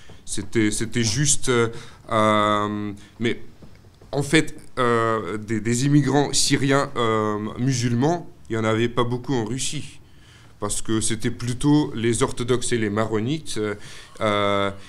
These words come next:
qui, vu l'attitude de l'Occident envers la Syrie, euh,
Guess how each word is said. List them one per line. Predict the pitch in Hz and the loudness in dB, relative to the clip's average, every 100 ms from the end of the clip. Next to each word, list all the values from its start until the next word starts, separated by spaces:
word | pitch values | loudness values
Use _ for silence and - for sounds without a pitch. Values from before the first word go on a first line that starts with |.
| - - | -16 -12
qui, | - 120 131 131 | -8 -6 0 2
vu | 104 113 120 107 | 2 0 -2 2
l'attitude | 123 120 117 - 120 | 2 2 -4 -6 -6
de | 104 104 98 101 | 0 0 2 0
l'Occident | 127 113 - 104 104 104 110 | 2 0 -2 -2 -4 -4 -6
envers | 107 104 104 | -8 -4 -2
la | 98 95 | -2 -4
Syrie, | - 107 110 127 | -2 0 0 0
euh, | 135 104 98 98 | 0 0 0 -2